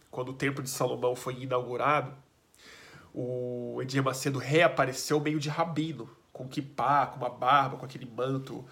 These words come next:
com as cores de Israel. Eles falam muito de Israel, a, a, a, eles adoram ir pra Israel. Isso vem de uma teologia neopentecostal, é, americana também, e que tem a ver com o seguinte, com a,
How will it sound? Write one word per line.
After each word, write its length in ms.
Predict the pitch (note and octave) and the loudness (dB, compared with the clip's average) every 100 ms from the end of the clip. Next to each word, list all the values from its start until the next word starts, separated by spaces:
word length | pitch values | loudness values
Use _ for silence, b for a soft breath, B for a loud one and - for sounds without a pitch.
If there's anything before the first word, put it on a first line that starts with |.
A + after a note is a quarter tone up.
| B B - | B B -10
com 100 | B2 | -8
as 80 | |
cores 360 | - C3 B2+ A2+ | -4 -4 -4 -4
de 120 | A2 | -8
Israel. 540 | B2+ B2 C#3 D3+ C3+ C3+ | -8 -6 -2 2 2 2
Eles 160 | C3 | -2
falam 220 | - C3 | -2 -2
muito 360 | C3 C3+ D3+ D3 | 0 0 0 -2
de 100 | A#2+ | -10
Israel, 480 | A#2 B2+ C3 B2+ B2+ | -6 -2 -2 -2 -2
a, 60 | B2 | -2
a, 480 | A#2 A#2+ A#2 - A#2+ | -2 -4 -4 -4 -4
a, 20 | |
eles 140 | A#2+ | -4
adoram 300 | B2 C3+ D3+ | -2 0 2
ir 200 | C3 D#3 | 0 -2
pra 160 | - A#2 | -2 -4
Israel. 500 | B2 B2+ A#2 B2 C3+ - _ _ B B B B B B - | -4 -4 -2 -4 -6 -20 _ _ B B B B B B -4
Isso 240 | E3+ G#3+ | -2 0
vem 220 | D#3 A3 | 2 4
de 80 | G#3 | 6
uma 120 | G3+ | 4
teologia 760 | F#3+ F3+ E3+ D#3 B2+ D#3 D3 C#3 | 4 4 4 4 2 6 6 6
neopentecostal, 1160 | C3+ D3 D3+ C#3 C3+ B2+ - D#3 E3 D3 - - - | 4 2 2 -4 -6 -6 2 6 8 6 2 -8 -2
é, 380 | C3+ B2+ B2 - | 2 2 2 0
americana 800 | C#3 C3+ C3+ - D#3+ E3+ B2 A#2+ - | -2 -2 -2 4 6 6 0 -8 -10
também, 420 | A#2 C3+ D#3+ C#3 - _ _ _ _ _ _ - B B B B B - | -2 2 0 -2 -18 _ _ _ _ _ _ -20 B B B B B -12
e 60 | |
que 100 | C3+ | -10
tem 140 | C3+ E3 | 4 6
a 60 | |
ver 160 | C#3+ E3 | 6 2
com 80 | E3 | 0
o 20 | |
seguinte, 580 | - F#3+ F3 E3 - C3+ | -4 -4 -4 -4 -4 -4
com 420 | - D3+ D#3 D#3 | -2 2 4 4
a, 800 | D3 D3 D3 D3 C#3+ C#3 C3+ B2 | 6 6 8 8 8 6 4 0